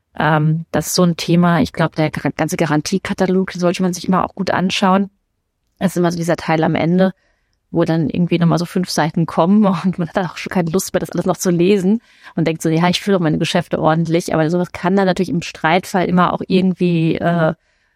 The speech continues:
also da kann man immer irgendwas finden im Zweifel, wenn man das nicht ordentlich macht, ähm, und das kann dann irgendwie auch wirklich das Genick brechen. Ähm,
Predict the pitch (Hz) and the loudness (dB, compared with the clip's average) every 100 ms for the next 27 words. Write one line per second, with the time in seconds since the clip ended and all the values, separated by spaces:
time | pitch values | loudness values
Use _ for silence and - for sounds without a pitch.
0 | _ - 165 - - 196 208 202 202 196 | _ -8 -4 -4 -2 0 2 2 2 2
1 | 190 185 - - 240 - - 139 - 131 | 2 2 0 -2 -2 -2 -6 -6 -6 -6
2 | - - 170 160 160 165 - 165 160 160 | -2 2 2 2 0 -2 0 0 0 0
3 | 165 165 - - - 160 156 160 160 - | 0 0 -2 -6 0 0 2 0 -4 -2
4 | 160 156 156 165 165 160 170 156 - 160 | 0 0 0 0 -2 -2 -4 -6 -2 -2
5 | 175 - 139 - 175 - _ _ _ _ | -2 -2 -4 -2 -4 -4 _ _ _ _
6 | _ - 156 151 147 151 | _ 0 2 2 2 0